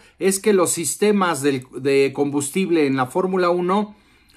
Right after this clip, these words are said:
hoy día se componen de elementos proporcionados por el equipo, por el fabricante de la unidad de potencia, pero también por terceros, que son quienes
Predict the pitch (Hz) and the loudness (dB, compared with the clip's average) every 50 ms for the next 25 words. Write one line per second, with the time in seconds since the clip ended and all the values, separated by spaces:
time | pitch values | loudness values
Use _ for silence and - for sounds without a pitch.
0 | _ _ - - 220 233 226 202 202 208 208 220 226 214 - 196 190 - 170 160 | _ _ 2 4 4 4 4 2 2 4 4 4 2 2 -2 -4 -2 -2 -2 -2
1 | 131 180 196 202 208 208 214 214 208 - - 143 170 170 170 170 170 175 175 185 | 0 2 2 4 4 4 2 2 0 -4 -2 0 2 4 4 4 4 4 2 2
2 | 196 208 208 208 202 196 - - 160 - - 156 143 127 - 165 160 170 180 185 | 2 0 0 0 -2 -4 -2 -4 -4 -2 0 -2 -2 0 -2 -2 0 2 2 2
3 | 180 190 170 - - - 156 156 156 156 160 156 - - 202 214 208 208 - 196 | 2 0 -2 -2 -2 0 2 2 2 2 2 0 -2 -2 0 0 0 2 2 2
4 | 226 240 240 - _ _ _ _ _ _ _ - 165 208 262 294 294 240 - - | 2 0 -2 -6 _ _ _ _ _ _ _ 2 4 4 4 4 2 -2 -2 2
5 | 190 180 170 165 151 143 131 - 160 160 165 165 185 170 156 143 135 127 127 127 | 2 2 4 2 0 -2 0 0 0 0 2 0 0 0 0 2 2 2 0 0
6 | 127 139 147 160 160 165 - 127 - - 151 156 147 143 - 185 190 185 - - | 0 0 0 0 0 -2 -4 -6 -2 -2 -2 -2 -2 -2 0 0 0 0 -2 -8
7 | - _ _ _ _ - 285 302 285 285 - 233 202 202 185 196 220 226 214 - | -18 _ _ _ _ -2 0 0 0 0 0 0 2 2 4 2 2 2 0 -2
8 | - - 220 233 247 247 247 - - - 196 180 156 131 - - 185 190 170 139 | 0 2 4 4 4 4 2 -2 -2 0 2 2 2 0 -2 0 2 2 4 2
9 | 147 185 208 - - - _ _ _ _ _ _ _ _ _ _ _ _ _ _ | 2 0 -2 -4 -8 -12 _ _ _ _ _ _ _ _ _ _ _ _ _ _
10 | _ _ _ _ _ - 175 - - 208 214 214 226 247 247 - - - - _ | _ _ _ _ _ 0 0 2 2 4 4 4 2 0 -4 -6 -10 -18 -20 _
11 | _ _ - 190 196 208 208 208 208 226 247 240 - - | _ _ 2 4 4 6 6 4 2 2 0 -2 -4 -8